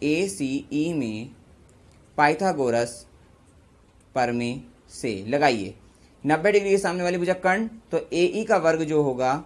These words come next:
वो बराबर होगा किसके, एसी का वर्ग प्लस सीई का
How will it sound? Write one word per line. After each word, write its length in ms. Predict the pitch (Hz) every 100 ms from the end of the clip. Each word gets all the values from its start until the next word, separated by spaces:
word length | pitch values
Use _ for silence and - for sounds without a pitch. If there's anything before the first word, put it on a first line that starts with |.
| - _ - _
वो 120 | 139 135
बराबर 460 | 139 139 143 165
होगा 180 | 170 170
किसके, 380 | 175 175 196 208 -
एसी 320 | 160 180 165
का 120 | 151 156
वर्ग 240 | 160 156
प्लस 340 | 165 214 - - _ - _ _ _ _ _ _ _ _ _ _
सीई 600 | - - 180 220 - 147 139
का 220 | 139